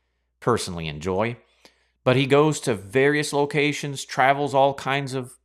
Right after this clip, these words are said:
places within America and also outside of America to get answers, to see if anyone can answer the question, "What is a woman?" He goes to university,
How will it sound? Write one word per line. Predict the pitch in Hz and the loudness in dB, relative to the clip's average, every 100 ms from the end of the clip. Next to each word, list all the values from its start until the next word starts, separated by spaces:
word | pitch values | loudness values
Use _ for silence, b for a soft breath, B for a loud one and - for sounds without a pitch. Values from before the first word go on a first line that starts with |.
| _ | _
places | 131 127 - 127 113 110 | -2 -2 -4 -6 -6 -8
within | 117 127 | -6 -6
America | 123 120 120 123 | -4 -2 -2 -2
and | 113 120 | -2 0
also | 117 - 120 | -2 -2 -2
outside | 113 117 - 113 113 | 0 -2 -2 -2 -2
of | 113 | -4
America | 113 113 113 113 110 B B B B | -4 -4 -4 -6 -8 B B B B
to | - | -6
get | 113 123 | 0 2
answers, | 135 156 - 80 - | 2 0 -4 -10 -10
to | 98 | -8
see | - 120 | -6 -6
if | 113 | -4
anyone | 113 110 110 | -4 -4 -6
can | 107 | -6
answer | 95 92 101 | -6 -6 -10
the | 101 | -12
question, | - 87 - 95 87 | -6 -6 -6 -14 -8
"What | 78 - | -8 -8
is | 87 87 | -14 -12
a | 90 | -10
woman?" | 110 127 90 _ _ _ _ _ _ _ _ _ _ _ _ _ _ _ _ _ _ _ _ _ _ | -8 -8 -10 _ _ _ _ _ _ _ _ _ _ _ _ _ _ _ _ _ _ _ _ _ _
He | 127 | -2
goes | 123 131 131 - | 4 4 4 0
to | 127 | -4
university, | 117 127 123 117 123 120 123 123 120 - | -2 -2 -2 0 -2 -2 -4 -2 -4 -8